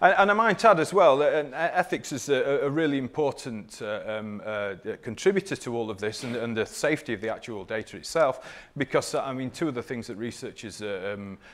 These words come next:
uh, are required to do as part of their jobs is to publish, uh, in good, you know, good journal papers, uh, and to, and to get funding. And without ethics, you get neither. So, uh, I mean, it's a real, it's a driver for,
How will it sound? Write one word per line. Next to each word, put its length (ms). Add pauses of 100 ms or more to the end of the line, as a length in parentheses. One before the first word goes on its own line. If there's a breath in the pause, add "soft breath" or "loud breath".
(140 loud breath)
uh, 220 (160)
are 80
required 400
to 80
do 120
as 80
part 220
of 60
their 120
jobs 300
is 120
to 100
publish, 580
uh, 40
in 260
good, 180 (260)
you 120
know, 160
good 200
journal 280
papers, 460 (280 loud breath)
uh, 140
and 160
to, 360
and 120
to 100
get 180
funding. 460
And 300
without 320
ethics, 360
you 100
get 200
neither. 320
So, 380
uh, 120
I 80
mean, 200
it's 140
a 40
real, 320 (160)
it's 140
a 60
driver 400
for, 200